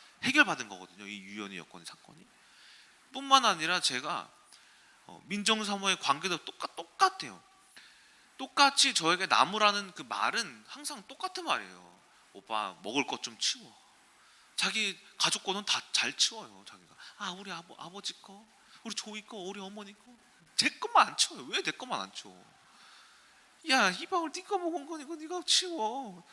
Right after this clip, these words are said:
야, 니네 어머니 거, 아버지 거 다 치워줘서 왜 내 건 왜 안 치워?"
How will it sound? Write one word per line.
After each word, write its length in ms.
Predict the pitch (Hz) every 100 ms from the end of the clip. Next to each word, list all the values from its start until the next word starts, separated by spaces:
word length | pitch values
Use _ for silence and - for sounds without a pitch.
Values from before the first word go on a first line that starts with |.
| - - - - 226
야, 240 | 247 202
니네 240 | 180 226
어머니 280 | 233 226 226
거, 120 | 220
아버지 180 | 220 233
거 100 | 269
다 140 | - 240
치워줘서 320 | 254 233 233
왜 60 | 175
내 100 | 190
건 180 | 302 233
왜 60 |
안 160 | 185 175
치워?" 400 | - 190 156